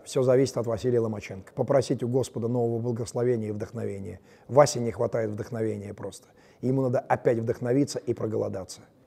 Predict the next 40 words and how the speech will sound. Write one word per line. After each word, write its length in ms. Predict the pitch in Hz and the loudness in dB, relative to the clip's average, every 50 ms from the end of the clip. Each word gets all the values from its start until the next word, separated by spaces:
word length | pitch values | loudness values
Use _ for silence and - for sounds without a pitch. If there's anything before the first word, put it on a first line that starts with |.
| _ _ - | _ _ -8
И 80 | 113 | -8
все 180 | 107 - - 127 | -6 -2 -2 -2
будет 260 | 117 117 107 101 104 | -2 -2 -4 -6 -8
нормально. 440 | 110 98 98 104 98 95 95 95 - _ - - - - | -10 -10 -8 -10 -10 -10 -12 -16 -16 _ -20 -20 -4 0
Если 240 | 120 123 - - | 0 2 2 0
он 60 | 123 113 | -2 -2
сможет 360 | - - 139 127 107 92 - | -2 0 0 0 0 0 -6
это 180 | 120 110 120 | -6 -4 -4
сделать, 360 | 110 107 123 143 147 131 113 - - - - - - | -6 0 4 4 4 4 4 0 -6 -18 -20 -8 -2
мы 140 | 120 127 127 | 2 4 6
его 200 | 123 117 120 117 | 6 6 6 2
опять 300 | 113 - - 127 110 113 | 2 2 0 0 0 0
увидим 300 | 113 113 117 110 104 107 | -2 -2 -2 -2 -4 -6
наверху. 280 | 101 98 101 101 - - - | -8 -10 -12 -12 -14 -14 -12
Судьба 420 | - - 151 135 127 135 139 131 | -4 -2 0 2 6 6 6 6
есть, 440 | 127 135 147 165 165 151 - - - - | 6 6 6 6 6 4 0 -10 -4 -2
опять 320 | 123 117 - 147 147 135 | -2 2 4 4 4 4
же, 100 | 117 123 | 4 2
время 280 | 117 123 131 131 127 113 | 4 4 4 4 4 0
покажет. 440 | - 120 - - 120 113 107 107 - - - - - - - - | -2 -4 -2 -2 -4 -4 -4 -6 -14 -18 -20 -20 -20 -20 -10 0
Мы 140 | 131 143 147 | 4 6 8
увидим 400 | 147 147 147 147 139 131 127 127 | 8 10 8 8 6 6 2 2
Дениса 340 | 123 139 147 143 127 - 127 | 2 2 2 2 2 0 4
Беринчика 640 | 123 131 139 160 165 139 - - - - 107 92 - - - - _ | 4 6 6 6 2 2 -4 -6 -4 -6 -6 -6 -8 -14 -20 -12 _
в 100 | 120 117 | -4 4
бою 300 | 120 139 135 143 147 123 | 6 6 8 8 6 4
против 260 | - 135 120 120 113 | 4 0 -2 -2 -2
какого-то 400 | - 131 113 - 135 127 120 - | -4 -4 -2 0 0 0 0 -4
серьезного 520 | 120 - 139 127 127 127 120 110 120 117 110 | -2 0 2 2 2 2 2 0 -2 -2 -2
соперника, 600 | - 131 117 - 170 170 151 127 107 - 107 98 - - - - | -2 -4 0 0 0 0 0 -2 -4 -6 -10 -10 -10 -20 -20 -4
и 80 | - 123 | -2 -2
Денис 480 | 123 123 135 139 151 160 147 - - - - | 2 2 2 4 4 2 2 0 -2 -4 -2
имеет 340 | 127 131 131 127 123 117 - | 0 0 2 2 0 0 -2
шанс 300 | - 151 151 151 135 - | -2 -2 -2 -2 -4 -2
сам 180 | - 139 135 | -2 -2 -2
все 160 | 117 - 131 | -2 -4 -4
поставить 400 | - 123 110 - - 127 120 120 | -2 -2 -4 0 0 0 0 0
на 80 | 113 117 | -4 -6
свои 300 | 104 - 123 117 120 117 | -6 -4 -4 -4 -2 -2
места. 400 | 113 113 107 - - 104 98 | -4 -6 -8 -8 -8 -10 -10